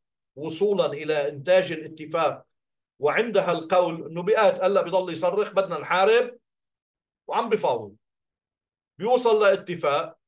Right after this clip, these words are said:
بيقول طيب شو ما نعمل، كنا رايحين نعمل له ضربة لحزب الله، حظه منيح يا خيي إنه وصلنا لاتفاق هلا ما عادش في ضربات. يعني بيتم إخراج الهرب من الحرب أو من العملية العسكرية التي ستكون ردودها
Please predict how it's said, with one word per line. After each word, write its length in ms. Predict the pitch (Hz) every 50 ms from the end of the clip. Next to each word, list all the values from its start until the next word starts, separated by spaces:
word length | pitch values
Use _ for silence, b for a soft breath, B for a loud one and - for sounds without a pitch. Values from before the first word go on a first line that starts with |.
| _ _
بيقول 300 | 135 147 160 170 170 165
طيب 180 | - 165 147 143
شو 140 | - 185 170
ما 140 | 170 151
نعمل، 300 | 143 131 123 123 127 123
كنا 200 | - 185 165 156
رايحين 360 | 151 147 147 - - 180 170 156
نعمل 260 | 147 123 139 156 160
له 160 | 156 147 135
ضربة 300 | 131 147 147 143 131 131
لحزب 380 | 127 123 - 131 123 127 123 -
الله، 260 | 147 170 170 165 -
حظه 400 | - - 269 - 151 170 175 175
منيح 240 | 190 202 202 175 -
يا 100 | 135 131
خيي 400 | - 156 160 156 160 165 160 165
إنه 140 | 165 165
وصلنا 300 | 170 160 - 190 175 170
لاتفاق 760 | 165 160 156 - - - - 147 147 175 180 196 196 - - _ _ _ -
هلا 220 | 175 190 185 180
ما 100 | 175 175
عادش 180 | 165 185 175 -
في 140 | - 165 156
ضربات. 520 | - 139 131 127 120 117 104 - _ _ _ _ _ _
يعني 340 | 117 110 107 120 123 127 _ _ _ _ _ _ _ -
بيتم 340 | - 165 220 214 214 196 - -
إخراج 640 | - - - 165 185 196 190 170 143 117 104 - _ _ _ _ _ _ _ _ _ _ _ 156
الهرب 580 | 165 160 147 139 175 202 202 190 170 131 127 -
من 120 | 165 170
الحرب 1200 | 165 151 139 123 110 104 - _ _ _ _ _ _ _ _ _ _ _ - 165 185 220 214 214 - _ _ _ _ _ _ _ _ -
أو 120 | 127 127
من 160 | 127 135 135 135
العملية 560 | 131 127 113 139 139 143 143 170 185 170 160
العسكرية 600 | 151 120 127 123 - - 147 135 170 175 151 143
التي 340 | 139 139 143 143 - 139 127
ستكون 520 | 127 127 - - 131 127 - 165 170 156
ردودها 760 | 147 135 131 131 160 175 170 147 143 131 120 117 107 -